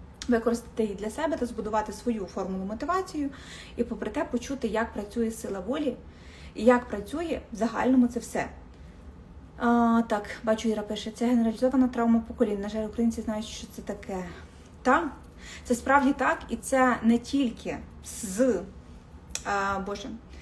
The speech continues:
з, е, грошима, це навіть, а, як нам розказує мозок, навіть щодо харчування. Дивіться, а, на будь-якому етапі, будь-хто, хто з українців,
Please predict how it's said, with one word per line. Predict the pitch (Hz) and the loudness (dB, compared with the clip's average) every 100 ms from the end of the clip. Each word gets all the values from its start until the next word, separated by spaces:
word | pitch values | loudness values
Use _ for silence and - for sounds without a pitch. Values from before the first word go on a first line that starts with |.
| - - - | -16 -14 -10
з, | 185 185 208 | -8 -8 -6
е, | 208 208 202 202 196 190 190 190 - - | -4 -2 -4 -6 -8 -8 -6 -6 -6 0
грошима, | 240 - 254 359 359 - - - - | 2 2 0 0 -2 -4 -8 -16 -16
це | - 262 | 2 4
навіть, | 320 320 294 285 330 - - | 4 6 6 4 0 -6 -8
а, | - 202 190 190 | -8 -6 -6 0
як | 196 254 269 | 4 4 4
нам | 233 | 2
розказує | 240 247 240 226 | 0 -2 0 0
мозок, | 214 294 349 254 - - | 0 0 0 -4 -6 -4
навіть | 220 233 233 | 0 2 0
щодо | - - 233 226 - - | -2 0 2 2 -2 -4
харчування. | - 240 - 233 175 180 202 | 0 0 -2 -6 -4 -6 -4
Дивіться, | 220 196 - - - - - - - | -6 -6 -10 -14 -16 -20 -18 -18 -10
а, | - 196 185 | -4 -4 -2
на | 208 | -4
будь-якому | 196 320 359 - 247 | -2 -4 -4 4 4
етапі, | 220 190 185 - 285 - - - | 4 -2 -6 -6 -8 -10 -16 -8
будь-хто, | 208 247 - - 196 180 262 - - - - | -4 -4 -4 -2 0 -2 -8 -12 -20 -20 -18
хто | - 262 233 | 6 8 8
з | |
українців, | 233 - 294 196 185 - | 6 2 2 0 -2 -6